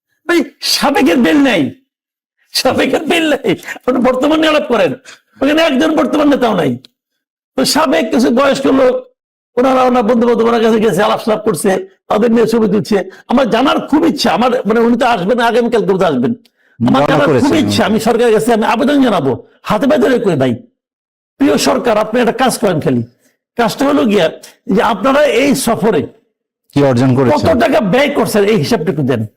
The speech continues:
Speaker 1: এবং সঙ্গে ব্রেকআপটা দেন। কোন খাতে কত টাকা ব্যয় করছেন, কাকে কত টাকা per diem দিচ্ছেন, আপনি দুই কন্যা কত করে পাইছে প্রতিদিন,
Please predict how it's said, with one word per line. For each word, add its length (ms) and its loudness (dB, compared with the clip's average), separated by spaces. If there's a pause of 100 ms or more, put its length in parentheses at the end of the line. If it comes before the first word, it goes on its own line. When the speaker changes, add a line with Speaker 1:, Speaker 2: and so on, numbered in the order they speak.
(460)
Speaker 1:
এবং 160 2
সঙ্গে 240 0
ব্রেকআপটা 500 0
দেন। 240 -4 (1000)
কোন 300 2
খাতে 320 -2
কত 240 -2
টাকা 180 0
ব্যয় 180 0
করছেন, 440 -2 (400)
কাকে 280 -2
কত 220 -2
টাকা 220 0
per 360 0
diem 200 2
দিচ্ছেন, 560 -2
আপনি 220 0
দুই 220 2
কন্যা 280 0
কত 220 -2
করে 180 2
পাইছে 300 -2
প্রতিদিন, 440 -2